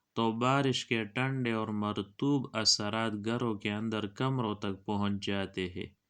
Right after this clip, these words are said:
اسی طرح رمضان المبارک میں نبی کریم صلی اللہ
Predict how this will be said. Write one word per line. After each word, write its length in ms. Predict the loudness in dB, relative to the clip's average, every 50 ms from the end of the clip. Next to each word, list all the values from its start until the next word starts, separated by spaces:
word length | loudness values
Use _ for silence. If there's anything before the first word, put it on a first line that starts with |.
| _ _ _ _ _ _ _ _ _ _
اسی 320 | 2 4 6 6 6 6 6
طرح 320 | 4 4 2 2 2 2 2
رمضان 480 | 2 0 0 0 0 0 0 0 0
المبارک 760 | 0 0 0 0 0 0 0 2 2 2 4 2 2 0 -2
میں 140 | -2 -2 -2 0
نبی 280 | 0 0 0 -2 -2
کریم 400 | -2 -2 -4 -2 -2 -2 -2 0 -2
صلی 320 | -2 -2 -2 -4 -2 -2
اللہ 480 | -2 -2 0 0 0 0 0 0 0